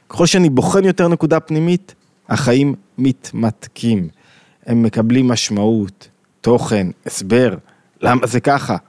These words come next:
עכשיו אני מבין למה זה ככה, ואיך זה צריך להיות. ולכן לא תשביתו מלח, זה כאילו הבורא אומר, "טוב, אתה, אני יודע שאתה רוצה להקריב קורבן, ורוצה לחיות את ה-, את החיים שלך באופן מסוים, אבל תעצור מדי פעם, תברר, כדי שה-,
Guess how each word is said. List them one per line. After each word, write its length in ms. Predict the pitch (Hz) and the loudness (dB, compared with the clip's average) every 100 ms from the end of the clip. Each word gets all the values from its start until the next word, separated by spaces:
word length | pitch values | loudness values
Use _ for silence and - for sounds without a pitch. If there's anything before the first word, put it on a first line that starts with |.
| _ | _
עכשיו 260 | - 131 | -2 0
אני 80 | 147 | 2
מבין 380 | 151 147 180 101 - | 2 2 0 -2 -6
למה 240 | 117 135 131 | 0 2 2
זה 120 | 117 | 0
ככה, 320 | 127 120 127 113 - _ - | -2 -2 -2 -4 -10 _ -16
ואיך 440 | 117 - 156 143 | -6 -2 0 0
זה 120 | 143 147 | 0 0
צריך 400 | - 165 156 170 | 2 0 0 0
להיות. 360 | 196 196 - _ - - - 117 | 0 0 -4 _ -20 -20 -12 -4
ולכן 320 | 120 185 175 | 0 2 4
לא 180 | 165 202 | 4 2
תשביתו 540 | 202 - 156 196 160 | 0 -2 0 0 0
מלח, 520 | 127 175 151 110 - - - _ _ | 0 2 2 0 -4 -20 -20 _ _
זה 80 | 127 | -2
כאילו 260 | 156 165 | 2 4
הבורא 280 | 139 117 151 | 4 4 2
אומר, 280 | 165 170 165 156 - _ _ | 2 2 -2 -4 -12 _ _
"טוב, 180 | 131 95 - _ | 0 0 -6 _
אתה, 100 | 107 98 | -6 -4
אני 120 | 131 | -2
יודע 180 | 135 160 | 0 2
שאתה 140 | 156 151 | 2 0
רוצה 300 | 127 139 113 | 2 2 2
להקריב 480 | 107 104 - 131 | 0 -2 -2 -2
קורבן, 460 | 95 113 104 107 123 | -2 -4 0 0 0
ורוצה 240 | 113 104 139 | -2 -2 0
לחיות 380 | 131 - 147 143 | 0 0 0 2
את 120 | 139 | 0
ה-, 80 | 113 - - - - | -2 -4 -20 -20 -8
את 80 | - | -4
החיים 240 | 135 147 | 0 0
שלך 120 | 139 | 0
באופן 360 | 139 131 127 135 | 2 2 2 0
מסוים, 500 | 123 - 135 139 143 - - | 0 0 0 0 -2 -10 -10
אבל 140 | 107 | -6
תעצור 400 | 101 101 - 208 | -4 -4 -2 0
מדי 240 | 185 101 | 0 0
פעם, 380 | 92 95 87 87 95 _ _ _ | -2 -4 -4 -6 -10 _ _ _
תברר, 580 | - 107 120 165 180 104 | -2 0 2 2 0 -2
כדי 200 | 110 110 | -2 -2
שה-, 300 | - 117 | 0 2